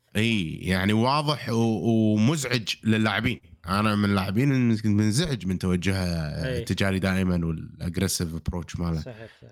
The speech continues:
Speaker 1: إن أنا را-، أنا راعي بزنس، يطلع لك أنا دائمًا راعي بزنس. شوف فوروكاوا مثلًا.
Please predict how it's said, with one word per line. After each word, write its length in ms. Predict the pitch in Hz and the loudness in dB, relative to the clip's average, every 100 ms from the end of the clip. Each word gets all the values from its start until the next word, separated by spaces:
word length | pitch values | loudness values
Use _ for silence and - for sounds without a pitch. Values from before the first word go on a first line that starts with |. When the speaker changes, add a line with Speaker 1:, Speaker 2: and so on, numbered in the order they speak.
| - | -2
Speaker 1:
إن 140 | 92 | 2
أنا 240 | 117 147 151 | 2 2 0
را-، 180 | 143 | 0
أنا 160 | 160 165 | 2 2
راعي 220 | 165 175 | 2 2
بزنس، 400 | 185 165 120 - | 0 0 -2 0
يطلع 260 | 131 156 185 | 0 0 2
لك 220 | 202 196 | 0 2
أنا 180 | 160 156 | 0 2
دائمًا 220 | 180 170 | 2 2
راعي 160 | 160 165 | 0 2
بزنس. 380 | 175 117 104 | 2 2 0
شوف 240 | - 202 - | 0 -2 2
فوروكاوا 460 | 185 180 170 110 | 0 2 0 0
مثلًا. 320 | 90 80 80 | -2 -4 -6